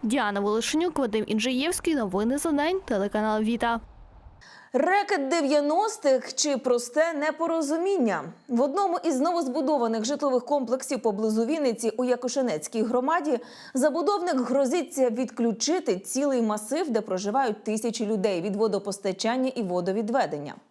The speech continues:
Speaker 2: Уникнути цього можна, якщо мешканці сплатять додаткові сорок шість гривень за кубометр води. Що на це кажуть власники осель і яка позиція забудовника, розкаже Катерина Соколюк.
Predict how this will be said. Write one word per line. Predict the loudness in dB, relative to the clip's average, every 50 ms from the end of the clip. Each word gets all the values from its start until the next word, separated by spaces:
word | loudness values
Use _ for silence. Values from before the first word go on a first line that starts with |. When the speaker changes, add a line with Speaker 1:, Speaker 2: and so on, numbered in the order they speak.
| _ -20 -18 -18 -16 -16 -14 -6 0
Speaker 2:
Уникнути | 0 2 2 2 0 0 0 -2 0 0 0 0
цього | 0 0 0 2 2 2
можна, | 4 2 2 2 2 0 2 2
якщо | 2 0 0 -2 0 0
мешканці | 2 2 0 0 -2 -2 -2 -2 -2 -2 -4
сплатять | -2 0 0 0 0 0 0 0 0 0
додаткові | 2 2 2 0 0 -2 -4 -2 0 0 0 0 -4
сорок | -2 -2 -2 0 0 0 -2
шість | -2 -4 -2 -2 -2 -2 -2
гривень | -2 0 -2 -2 0 0 0 0 0
за | 2 0 -2
кубометр | -2 -2 -6 -4 0 0 0 0 0 0 -2 -2 -2 -4 -2
води. | -2 -2 0 0 0 0 0 0 -2 -4 -12 _ _ -20 -20 -20 -18 -18 -16 -16 -16 -16 -18 -14 -8
Що | -6 -2 2 2 2
на | 4 2 0 2
це | 0 0
кажуть | 2 2 0 0 0 -2 -2 0
власники | 2 2 2 2 2 0 -2 -6 -4 -2 0
осель | 0 0 0 2 2 2 2 2 2 2
і | 2
яка | 2 2 2 0 0
позиція | 0 0 0 0 0 0 -2 -2 -2 0 2 2 2 2
забудовника, | 0 0 0 0 -2 0 2 2 2 0 0 -4 -4 -2 0 0 0 -2 -4 -10 -16 -6 -2
розкаже | -2 -2 0 -2 -2 -2 0 0 -2 -2
Катерина | -2 -2 -2 -2 0 -2 -2 -2 -2 -6
Соколюк. | -4 -4 -2 0 0 0 0 -2 -6 -10 -20